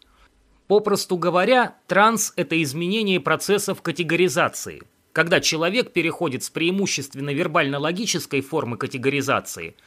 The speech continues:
что характерно для обычного состояния сознания, на категоризацию в форме наглядно-чувственных образов. Автор. Неплохо сказано для научно-популярной книжки. А о чем вы беседуете с негипнабельными гражданами во время сеанса, чтобы их опрокинуть в транс?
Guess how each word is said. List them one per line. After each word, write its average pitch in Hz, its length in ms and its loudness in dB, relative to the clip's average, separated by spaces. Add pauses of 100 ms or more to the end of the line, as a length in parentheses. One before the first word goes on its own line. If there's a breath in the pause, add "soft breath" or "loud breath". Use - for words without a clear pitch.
(120)
что - 220 -4
характерно 156 600 0
для 185 200 4
обычного 131 440 -4
состояния 117 600 -6
сознания, 110 680 -6 (380 soft breath)
на 160 140 -4
категоризацию 180 880 0
в - 40 -14
форме 180 360 -2
наглядно-чувственных 139 1160 -4
образов. 101 440 -2 (880)
Автор. - 440 2 (520)
Неплохо 170 540 0
сказано 170 540 2
для 185 160 -2
научно-популярной 147 1000 0
книжки. 123 500 -8 (500 soft breath)
А 143 120 6
о 165 80 8
чем 247 240 2
вы 170 100 2
беседуете 190 640 0
с - 80 -8
негипнабельными 170 800 0
гражданами 170 600 0
во 139 100 2
время 156 260 0
сеанса, 202 460 0
чтобы 147 340 -2
их 190 280 -2
опрокинуть 143 480 -2
в - 80 -18
транс? 127 440 0